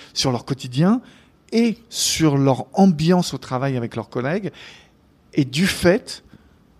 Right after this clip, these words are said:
ils seront plus productifs, ils seront plus créatifs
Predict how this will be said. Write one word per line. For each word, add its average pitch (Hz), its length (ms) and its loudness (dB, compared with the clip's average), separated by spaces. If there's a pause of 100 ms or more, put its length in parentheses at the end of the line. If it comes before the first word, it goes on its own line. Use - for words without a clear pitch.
(340)
ils 214 180 2
seront 165 320 0
plus 156 140 -6
productifs, 143 600 -8 (240)
ils 240 160 4
seront 170 340 2
plus 156 360 -4
créatifs 147 580 -8